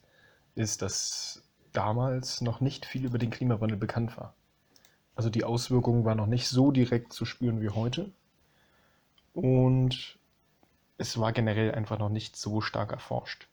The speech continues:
Man wusste zwar, dass es einen Klimawandel gibt, das war auch in den Wissenschaften, die sich damit beschäftigen, also Geografie, Umweltwissenschaften und Politikwissenschaft und auch in anderen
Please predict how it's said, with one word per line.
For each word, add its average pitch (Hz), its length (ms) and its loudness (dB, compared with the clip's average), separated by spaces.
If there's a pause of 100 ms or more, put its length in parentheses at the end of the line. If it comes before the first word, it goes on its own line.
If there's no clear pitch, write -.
(120)
Man 107 200 2
wusste 113 240 -2
zwar, - 180 -4
dass 104 120 -4
es 110 120 -10
einen 104 120 -2
Klimawandel 101 480 -2
gibt, 139 460 -6
das - 460 -12
war - 140 -8
auch - 280 -8
in 117 180 -6
den 107 380 -4 (760)
Wissenschaften, 113 800 -2
die 107 80 0
sich 104 100 0
damit 107 260 -2
beschäftigen, 113 720 -4 (300)
also 107 360 -4 (200)
Geografie, 110 800 0 (720)
Umweltwissenschaften 107 1300 -2 (320)
und 107 720 -6 (180)
Politikwissenschaft - 1300 -2 (1200)
und 113 180 0
auch 107 140 -4
in 120 60 0
anderen 113 420 0